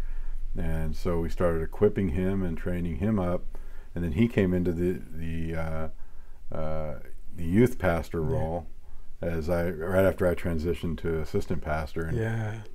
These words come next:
Speaker 1: you know, and, and Andrew's been coming here for the last nine, ten years.
Speaker 2: Yeah, yeah, he has.
Speaker 1: Um, faithful and serving in the children's ministry, and he loves the kids. And
Speaker 2: He does.
Speaker 1: it's just, you know, God's growing us and moving us and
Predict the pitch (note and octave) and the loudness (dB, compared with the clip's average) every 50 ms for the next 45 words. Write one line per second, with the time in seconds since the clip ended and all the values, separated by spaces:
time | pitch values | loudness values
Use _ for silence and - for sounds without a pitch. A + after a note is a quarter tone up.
0 | - G2+ G2 E2+ E2 E2 E2+ F2+ G2 - G2 F2 F#2 F#2 G#2+ A#2 A#2 G#2 E2+ F2 | -10 -6 -4 -2 -2 0 0 0 -2 -2 0 0 4 6 6 6 6 6 4 4
1 | F#2 E2 - F#2 F2 F2 E2+ E2+ E2+ E2 - - E2 D#2 D2 D#2 E2 D#2+ D#2+ E2 | 0 0 0 0 0 0 0 0 0 -2 -2 -2 -2 -2 -2 -2 -2 -2 0 2
2 | E2 D#2+ D2+ - - F2 E2+ E2 D#2+ D#2 D#2+ D#2 - - E2+ E2 D#2+ D#2+ D#2+ D#2+ | 2 4 4 2 2 0 0 0 0 0 -2 -2 -2 -2 -2 -2 0 -2 0 0
3 | - A2 G#2 G#2+ A#2 A#2 A2 A2+ A2+ - - - A#2 A#2 A#2 A2 B2 A#2+ A#2 A#2 | 0 2 2 0 0 0 -2 -2 -2 -4 -2 -2 0 0 0 0 0 -2 0 0
4 | A2+ A2+ - D#2 D#2 D#2 D#2 D#2 D#2 - - G2 F#2+ F#2 F2+ - - F#2 F2 F2 | 0 0 0 -2 -2 -2 -4 -4 -6 -4 2 4 4 4 4 2 0 0 0 0
5 | E2 D#2+ D2 - - F2+ E2 D#2 E2 E2 E2 D#2+ D#2 D2 - E2+ E2+ E2 E2 E2 | 0 -2 -4 -4 -2 -2 -2 -2 -2 -4 -4 -4 -4 -4 -4 -2 -2 -2 -2 -2
6 | D#2+ D2 D2+ E2 E2 E2 D#2+ D#2 - - F2+ F2 E2 E2 E2 D2 D2 F2 F2 D#2+ | -2 -2 -2 -2 -2 -2 -4 -6 -6 -4 -4 -4 -4 -4 -4 -4 -4 -4 -4 -2
7 | D#2 D#2 D2+ - - D#2 - - - E2 E2 D#2+ D#2+ E2 E2+ E2 D#2 D2+ D2+ D2+ | -2 -2 -4 -4 -8 -8 -6 -6 -6 -4 -4 -4 -4 -4 -4 -4 -2 -2 -4 -6
8 | - - - - - - B2+ B2 A2+ G#2+ G#2 G#2 G#2 - - - - - G#2+ - | -6 -6 -8 -8 -8 -6 -4 -4 -2 -2 -4 -4 -6 -6 -6 -6 -4 -4 -2 2
9 | A#2+ A#2 G2 - - - A2+ A#2 B2 C3 C3 A#2+ - - - - - G2 F#2+ G#2+ | 2 2 2 2 -2 0 2 2 2 2 0 -2 -2 -4 -4 -2 0 2 2 4
10 | A2+ G#2+ G2 G2 F#2+ D2+ D#2 D2 - F2+ D#2 F2 F#2+ G#2+ A#2+ B2 A#2+ B2+ B2 - | 2 2 -2 -4 -6 -6 -6 -6 -6 -2 2 4 6 6 8 8 8 6 6 4
11 | - G2+ F#2+ F2+ F2+ G2+ G#2+ A2+ B2+ B2+ B2+ B2+ B2 - - - D#2+ D#2+ D#2 D#2+ | 4 2 2 4 6 6 6 6 6 6 6 4 4 2 -2 -2 -2 -2 0 -2
12 | D#2 | -2